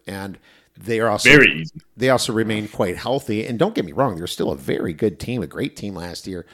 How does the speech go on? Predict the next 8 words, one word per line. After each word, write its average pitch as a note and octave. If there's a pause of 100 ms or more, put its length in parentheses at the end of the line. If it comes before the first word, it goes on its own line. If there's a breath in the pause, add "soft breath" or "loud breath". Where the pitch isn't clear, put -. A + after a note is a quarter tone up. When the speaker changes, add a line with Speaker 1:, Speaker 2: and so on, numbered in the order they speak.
(420 soft breath)
Speaker 1:
But B2
part D#3+
of C#3+
it D#3
was C#3
remaining C3+
healthy, G#2+
and A2